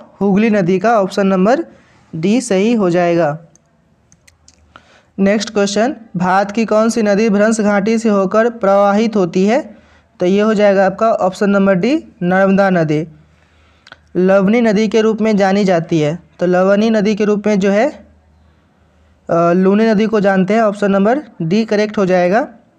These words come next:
हैदराबाद किस नदी के तट पर स्थित है? तो हैदराबाद जो है,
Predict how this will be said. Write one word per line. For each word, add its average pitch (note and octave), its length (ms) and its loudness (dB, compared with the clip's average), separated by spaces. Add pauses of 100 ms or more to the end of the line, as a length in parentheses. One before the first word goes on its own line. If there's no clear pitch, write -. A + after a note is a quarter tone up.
(340)
हैदराबाद G3+ 560 0
किस A3+ 260 -4
नदी G#3 300 0
के G#3+ 160 -2
तट G#3 220 -2
पर G#3+ 180 -2
स्थित F#3+ 220 -4
है? A3+ 140 0
तो A3 120 -2
हैदराबाद G3 500 0
जो F#3+ 100 0
है, A#3 360 -2